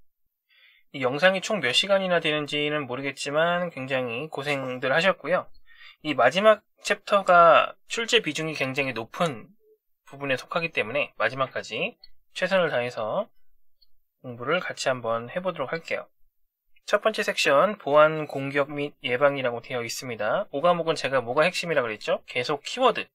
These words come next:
키워드를 중심으로 공부를 하시면 돼요. 자, 시작하겠습니다. 첫 번째 위험 관리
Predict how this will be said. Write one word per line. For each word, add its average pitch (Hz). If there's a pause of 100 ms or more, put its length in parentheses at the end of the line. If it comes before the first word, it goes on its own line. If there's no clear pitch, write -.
(600)
키워드를 220
중심으로 131
공부를 120
하시면 156
돼요. 113 (600)
자, 120
시작하겠습니다. 202
첫 -
번째 190
위험 190
관리 160